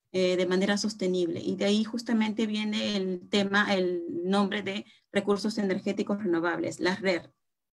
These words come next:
Eh, y a-, dentro de ellas podemos mencionar hasta la, a la energía solar, eh, la energía eólica,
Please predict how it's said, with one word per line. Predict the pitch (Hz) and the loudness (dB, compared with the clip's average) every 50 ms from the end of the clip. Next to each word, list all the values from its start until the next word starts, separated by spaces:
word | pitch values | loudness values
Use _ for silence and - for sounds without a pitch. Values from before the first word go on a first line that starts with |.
| _ _ _ _ - | _ _ _ _ -2
Eh, | 196 196 196 190 185 185 185 180 180 175 175 175 175 - | 0 2 2 2 2 2 2 2 0 0 0 -2 -2 -2
y | - 190 190 185 185 180 185 | -2 0 0 0 0 0 0
a-, | 190 - - | -2 -4 -2
dentro | - 202 202 190 190 202 196 | 0 2 2 2 2 0 0
de | 190 208 | 2 2
ellas | 214 226 247 240 | 2 2 0 -2
podemos | - 214 196 196 202 214 220 226 | 0 0 0 0 2 0 0 0
mencionar | 208 208 202 208 190 196 196 202 220 | 0 0 0 -2 -2 0 0 0 0
hasta | 233 226 240 220 | -2 -2 -2 -4
la, | 190 185 180 - - | -2 -2 -4 -4 -4
a | 180 | -6
la | 180 180 | -6 -4
energía | 180 175 170 - - - 196 196 | -6 -8 -10 -10 -6 -4 -4 -4
solar, | 196 - 190 190 185 190 196 220 - 349 _ _ _ _ _ _ _ _ _ _ _ _ _ | -2 -2 -2 2 4 4 4 4 2 -2 _ _ _ _ _ _ _ _ _ _ _ _ _
eh, | - 190 190 185 185 | -2 -2 0 2 2
la | 185 185 | 2 2
energía | 180 180 180 185 - - 208 202 202 202 202 202 - | 2 2 0 0 -2 0 0 2 4 4 2 2 2
eólica, | 202 202 196 202 202 214 208 214 226 233 285 370 427 | 2 4 4 4 4 2 0 0 0 2 2 2 0